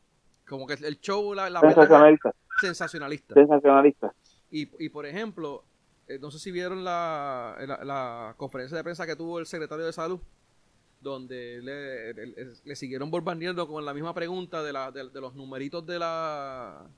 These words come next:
Speaker 1: de las pruebas. Y en un momento él dijo, "Mira, o sea, yo no, no estoy en posición de ser, de que se sigan ofendiendo, busquen otros, otros temas, vamos a hablar de otras cosas, vamos a hablar de algo que sea más productivo", y se fue de la, y se,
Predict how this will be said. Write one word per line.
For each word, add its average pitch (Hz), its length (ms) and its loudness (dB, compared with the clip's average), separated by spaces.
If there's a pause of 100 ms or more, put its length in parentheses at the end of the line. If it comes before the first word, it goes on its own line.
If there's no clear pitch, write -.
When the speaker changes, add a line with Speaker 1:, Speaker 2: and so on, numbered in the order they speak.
(280)
Speaker 1:
de 151 120 -6
las 147 100 -8
pruebas. 170 320 -4 (1000)
Y 139 180 -8
en 127 140 -10
un 131 40 -18
momento 147 300 -12
él 151 60 -8
dijo, 147 140 -8
"Mira, 165 280 -6
o 131 80 -12
sea, 160 340 -6 (240)
yo 127 80 -14
no, 127 140 -14
no 120 480 -18
estoy 143 200 -16
en 139 60 -14
posición 165 400 -10
de 180 100 -6
ser, 165 200 -6
de 160 100 -6
que 151 120 -8
se 156 100 -14
sigan 147 160 -12
ofendiendo, 196 640 -8
busquen 156 460 -12
otros, 170 280 -10
otros - 340 -12
temas, 220 320 -8
vamos 147 180 -8
a 160 40 -6
hablar 165 120 -6
de 175 60 -10
otras 170 200 -10
cosas, 226 340 -6
vamos 147 140 -14
a 165 40 -8
hablar 160 80 -8
de 160 40 -12
algo 156 60 -12
que 156 80 -14
sea 160 120 -12
más 165 80 -12
productivo", 180 400 -12
y - 40 -10
se 170 100 -12
fue 147 160 -10
de 165 40 -6
la, 175 140 -8
y 151 80 -12
se, 135 100 -16